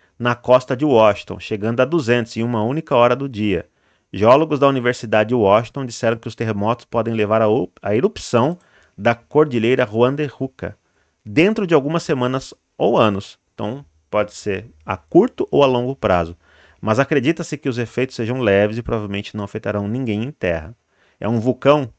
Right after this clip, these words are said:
subaquático, gente, que fica a mais de dezesseis mil pés a-, abaixo aí do oceano.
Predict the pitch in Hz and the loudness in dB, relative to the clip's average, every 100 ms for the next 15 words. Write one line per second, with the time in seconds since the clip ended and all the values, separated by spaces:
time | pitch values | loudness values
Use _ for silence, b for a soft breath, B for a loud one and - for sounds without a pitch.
0 | _ - - 156 165 156 - 113 104 - | _ -20 -12 -10 -8 -6 0 0 0 -8
1 | 95 90 82 - - 92 113 113 120 104 | -10 -10 -10 -14 -18 -10 -8 -4 -4 -2
2 | 107 101 107 107 b b b - 101 - | -2 -2 -4 -6 b b b -10 -10 -6
3 | 127 127 107 113 117 101 98 95 98 - | -4 -4 -4 -4 -4 -2 -2 -2 -6 -8
4 | _ 92 87 90 90 107 90 90 92 113 | _ -12 -8 -6 -6 -8 -6 -6 -6 -8
5 | 87 | -10